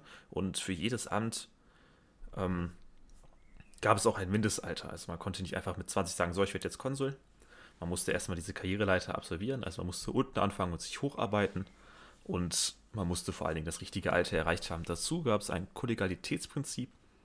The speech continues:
das heißt so viel wie, dass jedes Amt mehrfach vergeben worden ist, um eben zu gewährleisten, dass der eine seine Rechte nicht missbraucht und der andere das so verhindern kann.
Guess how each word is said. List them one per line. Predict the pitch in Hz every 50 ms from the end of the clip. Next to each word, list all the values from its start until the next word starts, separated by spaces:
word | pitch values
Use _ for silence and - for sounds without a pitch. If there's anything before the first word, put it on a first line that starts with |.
| _ _ _ - - - - -
das | - - -
heißt | 101 98 92 -
so | - -
viel | - - 101 95
wie, | 98 90
dass | 90 85 - - - - - -
jedes | 101 101 113 117 110 - -
Amt | - 98 95 92 - - - - - - - - - -
mehrfach | 92 92 92 117 139 - - 139 -
vergeben | - 123 113 - 101 110 117 113 104 -
worden | 107 107 - -
ist, | 101 - - -
um | - 113 117 104
eben | 104 101 98
zu | - - 95
gewährleisten, | 92 87 95 101 107 98 98 95 - - - 85
dass | 87 82 - -
der | - 87 85 - -
eine | 101 98 98 98 98 98 101 98 - - _ _ -
seine | - 90 82 85
Rechte | 95 95 - -
nicht | 90 85 - -
missbraucht | 90 - - - - 110 123 131 - -
und | - 87 -
der | - -
andere | 104 104 98 - 98
das | - 87 - -
so | 87 87 85 - -
verhindern | - - 120 101 123 127 127 123 -
kann. | - - 107 107